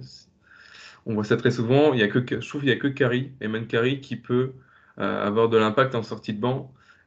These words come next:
et c'est quelqu'un qui a très peu l'occasion de,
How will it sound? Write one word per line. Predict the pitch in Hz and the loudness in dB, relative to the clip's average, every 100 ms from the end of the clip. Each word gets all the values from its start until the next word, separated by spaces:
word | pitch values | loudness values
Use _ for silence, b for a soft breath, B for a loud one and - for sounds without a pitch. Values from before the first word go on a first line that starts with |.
| - | -2
et | 104 | -2
c'est | 104 101 | -2 -4
quelqu'un | 104 131 131 | -4 -2 -2
qui | 131 110 101 98 101 | -4 -6 -6 -4 -2
a | 101 | -4
très | 101 - 117 | -4 -4 -2
peu | - | -2
l'occasion | 113 110 110 123 | -2 0 -2 0
de, | 120 104 101 | -2 -2 -2